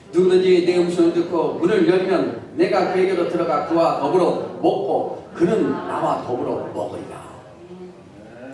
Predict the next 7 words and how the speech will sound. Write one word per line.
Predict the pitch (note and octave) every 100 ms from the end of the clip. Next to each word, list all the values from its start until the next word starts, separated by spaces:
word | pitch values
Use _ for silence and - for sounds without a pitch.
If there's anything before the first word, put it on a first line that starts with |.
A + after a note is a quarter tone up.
| C4+ - - _ _ _ _
자꾸만 | - - - - E4 C#4 B3
예수님께서, | B3+ C4 C#4 C4 A#3+ A3+ - - -
하나님께서 | - D4+ C#4+ C4+ B3 C4+
문을 | A#3+ B3+
놓고 | C4 A#3+ B3+
하고 | B3+
계세요. | A#3+ G3 A3+ - -